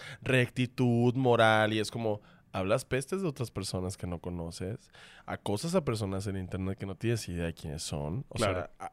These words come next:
Speaker 1: a-, hablas de la identidad y defines a personas como si tú tuvieras la verdad nada más porque fuiste a misa.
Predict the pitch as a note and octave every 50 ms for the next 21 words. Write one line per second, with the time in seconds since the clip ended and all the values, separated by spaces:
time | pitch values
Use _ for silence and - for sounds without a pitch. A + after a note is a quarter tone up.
0 | _ _ - A2 G#2+ - G2 A2 A#2 A#2+ C3 C#3+ C3+ B2+ A2+ G#2+ G#2+ G#2+ G2+ G2
1 | F2+ - G#2 G2+ G2 G2+ G2+ A2 B2 C3 B2+ A2 F2+ - - B2 B2 C#3 C3+ B2
2 | A2 - - F#2+ F#2+ G#2 G#2+ A2 B2 - - G#2+ G2 G2 F2+ - - - G#2 -
3 | A#2+ A#2 A#2+ B2 B2+ A#2 G2 F#2 F#2+ F#2+ G#2+ A2 F2 G#2 G#2+ A2+ A#2 A2 G#2+ A#2
4 | F#2+ G2 G2 A#2 A2+ - G2 F2 F2+ F#2 F#2+ F#2 - - F#2+ A2+